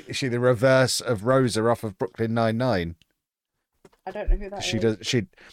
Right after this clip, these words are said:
Speaker 1: she's the one who was in that Disney film. The, who sings the song?
Speaker 2: You know what, what,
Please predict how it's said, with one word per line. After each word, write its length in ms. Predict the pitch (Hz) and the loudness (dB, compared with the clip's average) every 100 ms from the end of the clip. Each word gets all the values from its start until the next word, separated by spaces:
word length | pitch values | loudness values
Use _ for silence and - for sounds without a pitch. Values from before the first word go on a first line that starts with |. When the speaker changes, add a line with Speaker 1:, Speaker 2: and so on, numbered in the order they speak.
| - _ | -20 _
Speaker 1:
she's 240 | - 120 107 | -8 -6 -4
the 80 | 120 | 0
one 140 | 117 | 2
who 80 | 107 | 2
was 120 | 98 | -2
in 100 | 104 | -2
that 180 | 101 87 | -2 -4
Disney 300 | 107 95 95 | -6 -8 -8
film. 420 | 85 98 92 87 - | -4 -2 -2 -4 -10
The, 200 | 110 95 - | -8 -8 -8
who 80 | 131 | -6
sings 300 | - 139 127 | -4 -4 -4
the 80 | 127 | -4
song? 400 | 135 110 95 85 | 2 2 0 -6
Speaker 2:
You 220 | 202 269 | -6 -2
know 240 | 277 254 226 | 0 2 0
what, 200 | 208 - _ | -2 -6 _
what, 240 | 202 - | -10 -10